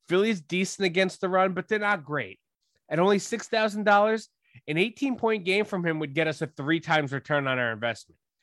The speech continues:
and Gibson should get back to getting the volume we need to get him there. Gibson has scored over twenty-one in three of his past five games,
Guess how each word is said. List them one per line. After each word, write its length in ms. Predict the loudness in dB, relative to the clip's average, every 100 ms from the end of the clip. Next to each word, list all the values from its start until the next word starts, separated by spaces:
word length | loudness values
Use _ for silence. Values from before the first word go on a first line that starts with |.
| -10
and 160 | -4 0
Gibson 320 | 0 0 -10
should 320 | -2 0 0
get 160 | -2 0
back 240 | 0 0
to 80 | -4
getting 300 | -4 -4 -4
the 60 |
volume 360 | -2 0 2 0
we 80 | -2
need 200 | -2 -4
to 60 |
get 200 | -6 -6
him 120 | -6 -12
there. 140 | -20 _ _ _ _ _ _ 0
Gibson 300 | 0 2 -2
has 140 | -2
scored 320 | -2 0 2
over 180 | 2 -2
twenty-one 800 | -10 -4 -2 0 0 2 0 -2 _ _
in 140 | -10 -10
three 380 | -6 2 4 4
of 60 |
his 140 | 0 -6
past 400 | -4 -2 -2 -2
five 300 | 0 0 -2
games, 440 | -4 -4 -8 -12